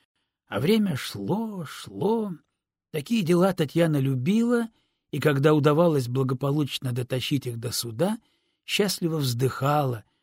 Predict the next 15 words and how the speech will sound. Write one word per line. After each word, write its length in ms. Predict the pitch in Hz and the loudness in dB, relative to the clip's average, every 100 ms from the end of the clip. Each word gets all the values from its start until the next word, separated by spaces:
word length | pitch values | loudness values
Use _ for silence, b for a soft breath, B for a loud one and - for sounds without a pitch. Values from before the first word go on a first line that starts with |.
| _ | _
шла 260 | - 131 117 | -6 -4 -4
в 80 | |
магазин 680 | 104 104 98 175 123 214 202 185 b b | -6 -8 -6 -8 -4 -4 -4 -8 b b
и 100 | 107 | -16
покупала 540 | 104 143 208 277 254 | -8 -6 -4 -2 -2
себе 260 | 196 165 202 | -2 -2 -2
какую-нибудь 600 | 180 123 175 170 156 139 | -2 0 2 4 2 0
милую 420 | 139 233 277 220 | 0 2 2 0
женскую 560 | 170 160 180 135 - 147 | -2 -2 -2 -4 -2 0
глупость, 840 | 131 135 151 151 120 113 - - _ _ - | 2 2 4 4 0 -8 -10 -14 _ _ -6
вроде 480 | 139 139 127 135 123 _ | 2 2 4 2 -2 _
зажима 640 | - 120 135 127 160 135 117 | -6 0 0 2 2 2 -2
для 180 | 113 123 | -6 -8
шейного 480 | - 135 113 113 127 | -4 -4 -4 -6 -12
платка 540 | 131 139 - 233 220 | -10 -10 -10 -8 -8